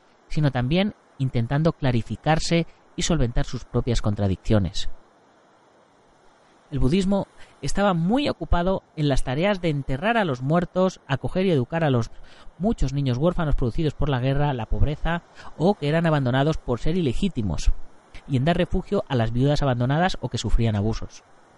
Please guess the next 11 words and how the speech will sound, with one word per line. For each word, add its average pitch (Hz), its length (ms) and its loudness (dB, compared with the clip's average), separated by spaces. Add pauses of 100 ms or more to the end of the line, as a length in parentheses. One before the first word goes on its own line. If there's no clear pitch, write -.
(1160)
En 110 100 0
consecuencia, 170 680 -2 (680)
en 139 140 0
la 127 80 2
relación 131 400 2
entre 156 240 0
el 127 80 2
zen 202 220 -2
y 165 60 0
los 139 160 2
samuráis, 143 520 0